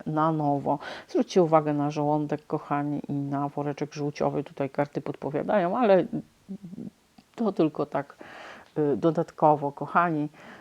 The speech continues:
Y, nic jakiegoś niepokojącego tutaj nie widać. Zobaczymy sobie, co anioły światła dla was.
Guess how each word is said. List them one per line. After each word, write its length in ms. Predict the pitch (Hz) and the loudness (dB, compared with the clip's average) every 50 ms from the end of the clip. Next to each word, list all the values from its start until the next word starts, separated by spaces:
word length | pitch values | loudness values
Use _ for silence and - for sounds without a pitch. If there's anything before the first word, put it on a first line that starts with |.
| - _ 147 | -10 _ 0
Y, 720 | 160 160 160 160 156 151 147 147 151 147 147 147 147 143 143 147 - _ _ _ _ _ _ _ _ _ _ _ _ _ _ _ _ _ _ _ - | 0 2 2 0 0 0 0 0 0 -2 -2 -4 -4 -6 -8 -12 -16 _ _ _ _ _ _ _ _ _ _ _ _ _ _ _ _ _ _ _ -2
nic 440 | 180 190 190 196 185 - - - - | 0 2 2 0 0 -4 -10 -10 -4
jakiegoś 520 | - 143 151 143 147 - 156 156 151 - - | 0 0 0 0 0 0 0 0 0 0 -2
niepokojącego 720 | 160 147 - 135 - 151 151 147 143 - - 156 160 151 143 | -4 -4 -4 -4 -2 0 0 0 0 0 -2 0 0 0 -2
tutaj 340 | - 139 - 147 147 143 143 - - _ _ | -2 -2 -2 0 0 0 -4 -8 -16 _ _
nie 360 | 160 156 156 156 160 160 151 | -4 -2 0 0 2 0 0
widać. 400 | 139 147 151 - 127 123 143 - | -2 -6 -4 -2 -2 -2 -2 -4
Zobaczymy 500 | - - - 185 175 - - 175 170 156 | -6 -2 -2 -2 -2 -2 -2 -2 -2 -2
sobie, 260 | - - 143 147 - | -2 -4 -6 -6 -8
co 160 | - - 143 | 0 2 2
anioły 340 | 143 156 147 151 151 - - | 2 2 0 -2 -4 -4 -6
światła 460 | - - - 165 196 233 - - 220 | -8 -6 -4 -2 -2 -2 0 0 0
dla 220 | 208 214 196 196 185 | 2 4 4 4 4
was. 300 | 180 165 - - - | 2 -2 -2 -4 -14